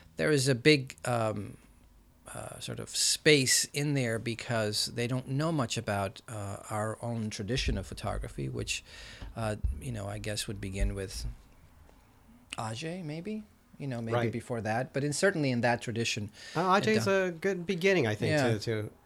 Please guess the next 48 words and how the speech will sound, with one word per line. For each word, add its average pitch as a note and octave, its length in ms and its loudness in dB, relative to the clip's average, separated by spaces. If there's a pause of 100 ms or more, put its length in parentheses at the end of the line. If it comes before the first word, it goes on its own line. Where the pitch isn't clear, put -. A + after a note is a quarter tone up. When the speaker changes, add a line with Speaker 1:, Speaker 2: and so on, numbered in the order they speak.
(120)
Speaker 2:
to B2+ 120 -6
when A#2 160 4
I A2+ 120 4
think B2 200 0
of G#2+ 200 0
influences. G#2 840 -4
Speaker 1:
Right. D3+ 280 4
It's C3 120 -4
like B2 120 4
Speaker 2:
Yeah. A2 60 2
Speaker 1:
documentary C3+ 600 4
style, C3+ 380 4
but B2+ 180 -2
in A#2 140 -4
that A#2 180 -2
form B2 340 -2
of, G#2 220 -8
uh, G#2 340 -8
of A2+ 80 -10
photography. C#3 720 -2
And, G#2 180 -6 (400)
and F#3+ 80 -6
it's F3+ 120 -4
a F3+ 40 2
pleasure A#3+ 380 2
to, F#2 400 -4 (640)
you C3+ 120 -8
know, G#2 220 -6
to, F#2+ 340 -4
uh, F2+ 300 -6 (920)
to B2+ 100 -6
be C3 140 2
able C3 140 4
to A#2+ 100 -4
talk B2+ 260 4
to B2+ 100 -2
students A#2+ 540 0
who, G#2+ 360 -2
who A#2 100 -2
are B2+ 120 4
interested F#3+ 380 4
and A2 80 -2
wanna B2 160 2
know D#3 180 8
about B2 280 6
it, G#2+ 100 -4
and, G#2+ 260 -4
and A#2 320 -6